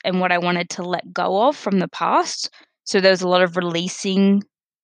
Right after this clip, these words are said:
going on from past situations that then allowed me to loosen my hold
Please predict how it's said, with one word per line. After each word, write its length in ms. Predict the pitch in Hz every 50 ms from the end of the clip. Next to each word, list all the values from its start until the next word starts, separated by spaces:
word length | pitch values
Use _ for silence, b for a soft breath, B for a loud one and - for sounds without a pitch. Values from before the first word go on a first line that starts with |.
| _ _ _ - 202
going 360 | 196 190 180 175 175 170 170
on 240 | 170 175 185 196 214
from 240 | - - 190 180 170
past 400 | - - - 170 190 190 - -
situations 1000 | 226 196 - - - 180 - 185 190 208 - 302 311 339 392 453 480 - - - B B B B B B B B B B -
that 160 | 214 185 - 180 180
then 300 | - 202 202 196 190 196
allowed 420 | - 180 170 175 175 175 180 175 175
me 100 | 180 175
to 120 | 175 175 170
loosen 500 | 175 180 185 190 185 - - 185 180 180
my 140 | 165 165
hold 800 | 165 - - - 180 180 175 175 175 170 165 180 185 190 165 -